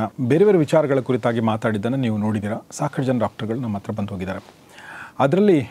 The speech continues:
ಡಾಕ್ಟರ್ ಎಚ್ ವಿ ವಾಸು ಅವರು ಕೂಡ ಒಬ್ರು. ಅವರು ವಿಜಯನಗರ, ಅಂದ್ರೆ ಬೆಂಗಳೂರಿನ ವಿಜಯನಗರದಲ್ಲಿ ಆಕ್ಟಿವ್ ಹೆಲ್ತ್ ಡಯಾಬಿಟಿಸ್ ಸೆಂಟರ್ ನಡೆಸ್ತಾ ಇದ್ದಾರೆ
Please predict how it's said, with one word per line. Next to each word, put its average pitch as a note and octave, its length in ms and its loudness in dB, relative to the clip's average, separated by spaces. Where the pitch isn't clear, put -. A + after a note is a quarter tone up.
ಡಾಕ್ಟರ್ B2+ 280 0
ಎಚ್ B2+ 300 0
ವಿ D3+ 80 6
ವಾಸು B2+ 460 0
ಅವರು A#2 220 -8
ಕೂಡ C3 160 -6
ಒಬ್ರು. F#2+ 340 -6
ಅವರು B2+ 300 4
ವಿಜಯನಗರ, A#2 500 2
ಅಂದ್ರೆ A2+ 180 0
ಬೆಂಗಳೂರಿನ B2+ 360 0
ವಿಜಯನಗರದಲ್ಲಿ A#2 640 0
ಆಕ್ಟಿವ್ C3 480 -2
ಹೆಲ್ತ್ A#2 280 -2
ಡಯಾಬಿಟಿಸ್ A2 420 -4
ಸೆಂಟರ್ G#2 420 -4
ನಡೆಸ್ತಾ F#2+ 280 -6
ಇದ್ದಾರೆ A2 220 -4